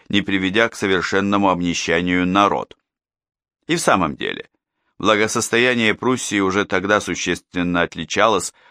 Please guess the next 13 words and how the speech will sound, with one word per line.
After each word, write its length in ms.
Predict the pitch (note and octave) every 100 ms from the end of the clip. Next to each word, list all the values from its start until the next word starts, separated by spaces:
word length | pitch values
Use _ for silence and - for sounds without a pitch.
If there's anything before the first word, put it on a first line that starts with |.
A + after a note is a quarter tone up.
| _
в 40 |
худшую 520 | - B2+ A2+ - G2+
сторону 600 | F#2+ - G2+ G2 G2 G2 -
от 240 | F2+ E2
других 400 | F#2 F#2+ E2+ E2+
германских 640 | D#2+ E2+ E2+ E2 - E2+
государств, 840 | D#2+ D#2+ D#2+ D2+ C2+ - - - _ _ _ _ -
так 180 | C3+ C3
как 180 | D3
оплата 480 | C3+ C3 C#3+ C#3 B2+
оборонной 580 | A2+ G#2+ A2 A2 G2+ F#2+
мощи 400 | F#2 F2 - G#2
Германии, 680 | G#2 A#2 B2 B2 B2+ C3